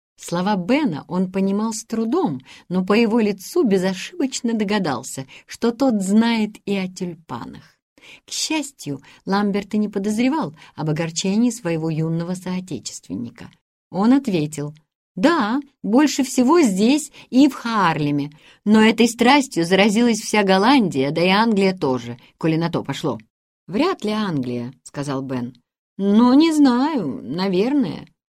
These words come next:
так как в те времена меня там не было». Хотя увлечение тюльпанами не получило в Англии такого распространения, как в Голландии,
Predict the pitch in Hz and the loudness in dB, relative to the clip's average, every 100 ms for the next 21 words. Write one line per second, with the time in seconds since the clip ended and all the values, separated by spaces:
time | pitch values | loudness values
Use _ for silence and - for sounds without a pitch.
0 | _ 190 190 202 - - 196 185 202 233 | _ -8 -4 -4 -6 4 4 6 6 6
1 | 247 247 240 175 165 170 185 202 190 247 | 6 6 4 2 0 -2 -2 0 0 0
2 | 254 127 98 - _ _ _ _ _ _ | 0 -2 -6 -14 _ _ _ _ _ _
3 | _ _ - 175 185 254 247 - - 214 | _ _ -10 -8 -4 -4 -4 -6 -6 -4
4 | 214 226 - 226 240 220 214 208 208 196 | -4 -6 -6 -4 -2 -2 -4 -6 -12 -10
5 | 175 185 131 123 117 127 _ - 196 277 | -8 -6 -6 -6 -8 -14 _ -6 0 0
6 | - 330 311 - 196 175 147 151 180 165 | 0 -4 -4 -6 -4 -4 -4 -4 -4 -4
7 | 143 147 147 151 - - _ 220 214 147 | -4 -4 -6 -8 -16 -20 _ -10 -8 -6
8 | 123 123 135 170 - - 165 - 180 156 | -6 -4 -6 -8 -10 -14 -12 -8 -6 -6
9 | 139 135 147 156 156 170 226 339 359 196 | -6 -6 -8 -8 -6 -4 -2 -4 -4 -4
10 | 107 104 | -6 -12